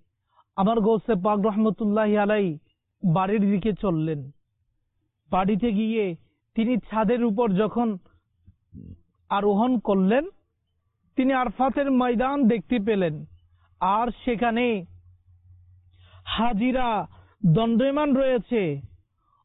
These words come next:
অতঃপর আমার গৌসে পাক রহমতুল্লাহি আলাই তিনার আম্মা জানের নিকট গেলেন, আর আম্মা জানকে বললেন, "হে আমার আম্মা জান,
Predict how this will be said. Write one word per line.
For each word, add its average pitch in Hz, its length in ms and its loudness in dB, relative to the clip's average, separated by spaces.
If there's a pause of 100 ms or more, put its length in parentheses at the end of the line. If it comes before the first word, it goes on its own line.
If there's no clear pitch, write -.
(120)
অতঃপর 220 460 0
আমার 220 260 2
গৌসে 214 380 0
পাক 208 500 0
রহমতুল্লাহি 220 880 0
আলাই 220 440 0 (600)
তিনার 233 260 0 (100)
আম্মা 214 340 0
জানের 196 300 0
নিকট 180 420 0
গেলেন, 131 320 -2 (600)
আর 220 180 -2
আম্মা 240 280 0
জানকে 240 440 0
বললেন, 240 580 0 (720)
"হে 196 60 0
আমার 226 320 0
আম্মা 226 340 2
জান, 214 500 0